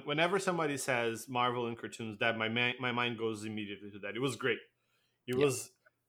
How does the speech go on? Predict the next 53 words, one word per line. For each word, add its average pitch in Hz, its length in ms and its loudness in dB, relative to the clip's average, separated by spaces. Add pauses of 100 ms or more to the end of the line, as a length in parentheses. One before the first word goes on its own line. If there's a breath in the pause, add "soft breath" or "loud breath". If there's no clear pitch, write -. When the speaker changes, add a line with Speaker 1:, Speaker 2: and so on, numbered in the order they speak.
(400)
Speaker 1:
it 147 80 4
was 160 240 4
a 156 60 4
very 165 560 8
nineties 151 540 4
cartoon, 220 440 4
but 151 160 6
it 147 60 2
is 131 260 2
very 120 400 2
good. 98 140 -8 (760)
Speaker 2:
It's, 127 200 -4
yeah, 101 300 -4
like, 110 140 -6
it's, 117 160 -6
it 120 120 -4
was 113 120 -8
just 113 200 -4
a 113 40 -4
really 104 200 -2
enjoyable 98 340 -4
cartoon. 98 300 -4
And 104 180 -4
one 120 100 4
of 117 40 0
the 113 60 -2
great 107 200 0
things 101 220 -4
is 101 160 -6
now 98 260 0
that 98 140 -6
Disney 101 340 -8
owns 98 420 -4 (180)
them, 98 300 -6 (200)
you 110 140 -8
can 135 80 4
actually 127 180 2
find 117 240 0
all 95 180 2
those, 98 300 -6 (160)
those 92 160 -8
cartoons 95 460 -8
on 95 400 -8
Speaker 1:
Yeah. 131 140 6
Speaker 2:
Disney - 140 -4
Plus. - 180 -8 (280)
Speaker 1:
Yeah, 127 240 -4
it's 120 180 -10
great. 123 220 -4 (220)
Speaker 2:
Which - 100 -18
is - 220 -20
really 95 140 -6
helpful. 98 380 -6